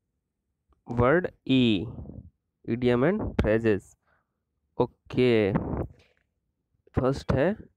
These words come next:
eat humble pie, to apologize, माफ़ी मांगना, ठीक है। इसका मतलब है eat, eat मतलब खाना, ठीक है। Pie mean,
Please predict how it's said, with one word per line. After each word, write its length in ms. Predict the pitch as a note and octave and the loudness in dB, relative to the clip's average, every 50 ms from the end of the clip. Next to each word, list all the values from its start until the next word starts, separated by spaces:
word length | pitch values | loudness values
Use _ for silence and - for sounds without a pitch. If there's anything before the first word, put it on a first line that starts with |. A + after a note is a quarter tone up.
| _ - | _ -6
eat 220 | C3+ D3+ D3 - - | -6 -4 -2 -2 -4
humble 340 | C3 B2 B2 B2 C#3 C#3 C3+ - - | -2 -2 -2 0 0 0 0 0 0
pie, 220 | G#2 F#2 F2 F#2+ G#2+ - _ _ _ _ - D#3 | 0 0 0 -2 -6 -10 _ _ _ _ -8 -6
to 80 | D3 - - B2+ | -6 -6 -4 -6
apologize, 640 | - - B2 B2 B2+ B2+ B2+ B2 B2 D3+ F#3 F#3 - - - - - _ _ _ - | -4 -2 -2 -2 -2 -2 -2 -4 -2 -2 -4 -4 -8 -14 -20 -20 -20 _ _ _ -12
माफ़ी 400 | A#2 A#2 A2+ G#2+ - - - B2+ | -6 -4 -2 -2 0 -2 -2 -4
मांगना, 380 | A#2+ A#2 A2 G#2+ G#2 G#2+ G#2 F#2+ | -4 -6 -6 -6 -8 -8 -10 -10
ठीक 280 | A2 - - C#3+ C#3 | -10 -8 -8 -8 -8
है। 100 | B2+ G#2 - _ _ _ _ _ _ _ | -8 -10 -12 _ _ _ _ _ _ _
इसका 260 | - B2+ - - - C#3 | -18 -18 -14 -8 -6 -6
मतलब 440 | C#3 C#3+ C3 - C#3+ C#3+ C#3+ D3+ | -6 -6 -6 -8 -8 -8 -4 -4
है 100 | E3+ E3+ - _ _ - | -4 -4 -4 _ _ -8
eat, 300 | C#3 D3 C3+ - - - - _ _ - | -6 -6 -6 -6 -10 -16 -18 _ _ -10
eat 180 | C3+ C#3 - - | -10 -8 -8 -8
मतलब 320 | C#3+ C#3 - D3 C#3+ - - | -8 -6 -4 -4 -6 -6 -6
खाना, 380 | - A2+ A#2+ B2+ D3 D3+ D#3 D#3+ _ _ _ _ _ _ _ _ _ _ - | -8 -6 -4 -4 -4 -6 -6 -8 _ _ _ _ _ _ _ _ _ _ -12
ठीक 160 | B2+ A#2+ - | -12 -10 -8
है। 60 | A#2 G#2+ - - | -10 -8 -6 -4
Pie 180 | B2 B2 C#3+ D#3 | -2 -2 -2 -2
mean, 300 | D#3+ D#3+ D#3+ E3 E3+ | -4 -4 -4 -4 -6